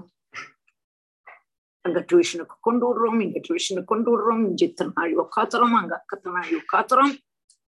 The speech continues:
டி வியில கொஞ்சம் ப்ரோக்ராம், குழந்தை கொஞ்சம் என்டர்டெயின்மெண்ட் வேண்டாமா, அதை பார்த்துக்க சொல்றோம். பாக்கி எல்லாத்துக்கும் சமயம் இருக்கு,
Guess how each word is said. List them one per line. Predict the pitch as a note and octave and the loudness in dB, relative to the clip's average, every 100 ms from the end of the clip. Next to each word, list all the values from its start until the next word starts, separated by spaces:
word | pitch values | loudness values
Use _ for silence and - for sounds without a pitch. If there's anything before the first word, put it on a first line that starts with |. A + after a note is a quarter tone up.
| _ _ - | _ _ -4
டி | C4 | -4
வியில | C4+ A#3 F3+ | -2 -2 -4
கொஞ்சம் | F3 F3 E3 D#3 | -4 -8 -12 -4
ப்ரோக்ராம், | F#3+ F#3 F3+ D#3 | -2 -2 -4 -8
குழந்தை | - D#3+ G3 F#3+ | -6 -2 0 -2
கொஞ்சம் | - E3 F3 G#3+ A#3+ B3+ | -2 -4 -2 -2 0 -2
என்டர்டெயின்மெண்ட் | F#3+ F3 F#3+ - F#3 F3 E3 D#3 | -2 -2 -4 0 0 0 -2 -2
வேண்டாமா, | E3 E3 F3 F#3 F3 | -2 -2 0 2 2
அதை | F3 E3+ | 2 2
பார்த்துக்க | - - G3+ | -2 -4 -6
சொல்றோம். | G3 G3+ G#3 C4+ C4 _ _ _ - | -2 0 2 0 -2 _ _ _ -16
பாக்கி | - E3+ E3 D#3+ | -4 -4 -2 -4
எல்லாத்துக்கும் | E3 E4 F#3 F#3 F#3+ G3+ G3+ G#3+ G#3 | -2 2 2 0 -2 -4 -2 -4 -4
சமயம் | - E3 F3 F#3 | -4 -4 -2 -2
இருக்கு, | F#3+ F#3+ A3 | 0 0 0